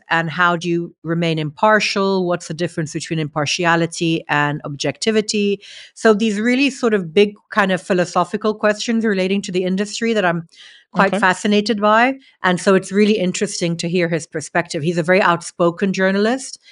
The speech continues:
Speaker 1: and he doesn't remain quiet, which is very unusual about, for a B B C reporter who are always meant to sort of conform and, and toe the B B C line. And so,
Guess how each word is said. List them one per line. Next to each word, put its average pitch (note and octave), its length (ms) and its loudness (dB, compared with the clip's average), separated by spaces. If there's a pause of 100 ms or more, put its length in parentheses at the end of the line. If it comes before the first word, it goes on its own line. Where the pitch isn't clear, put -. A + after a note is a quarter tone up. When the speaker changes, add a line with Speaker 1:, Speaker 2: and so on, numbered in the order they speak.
(360)
Speaker 1:
and F3 320 2
he F3 120 0
doesn't F3 280 0
remain E3 360 0
quiet, E3+ 520 0
which E3+ 200 -6
is D3 100 -6
very E3 200 0
unusual E3 520 -2
about, D3 240 -4
for D#3+ 200 0
a D#3 40 0
B D#3 140 2
B D3+ 100 0
C E3+ 360 0
reporter F3+ 680 -2 (380)
who E3 160 0
are D3+ 120 4
always D#3+ 360 2
meant D#3+ 200 0
to D#3+ 120 -4
sort D3+ 160 -6
of C#3+ 140 -4
conform D#3 600 -2
and, C#3+ 180 -4
and D#3 200 -4
toe D#3+ 200 4
the D3 80 -2
B D3+ 120 0
B D3+ 100 -2
C D3+ 180 -8
line. D3+ 320 -2
And C#3+ 120 -8
so, D3 240 -6